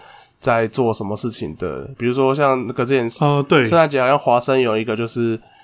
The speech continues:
Speaker 1: 像包着毯子，然后他前面就有一个包-，拿着马克杯的手这样子。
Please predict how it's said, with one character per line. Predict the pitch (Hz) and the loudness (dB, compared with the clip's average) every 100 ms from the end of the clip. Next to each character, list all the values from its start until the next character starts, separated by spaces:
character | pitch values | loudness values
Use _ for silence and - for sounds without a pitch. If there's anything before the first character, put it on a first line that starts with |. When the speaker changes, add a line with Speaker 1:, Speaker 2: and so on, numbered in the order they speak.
| _ - | _ -4
Speaker 1:
像 | 147 127 117 | 0 0 0
包 | 127 120 | 0 0
着 | 120 113 | 0 -4
毯 | - 107 95 | -4 -6 -6
子， | 101 | -4
然 | 101 | -2
后 | 113 | 2
他 | 120 123 | 2 0
前 | - | -2
面 | 107 113 | -4 -2
就 | 120 | 0
有 | 107 | 0
一 | 101 | -2
个 | 101 104 | -2 -6
包-， | - - - | -4 -6 -4
拿 | 120 113 | -4 -2
着 | 120 | -2
马 | 110 101 | -2 -2
克 | 127 | -6
杯 | 113 104 | -4 -4
的 | 104 | -4
手 | - - - | -6 -10 -10
这 | 90 | -10
样 | 71 | -10
子。 | - | -10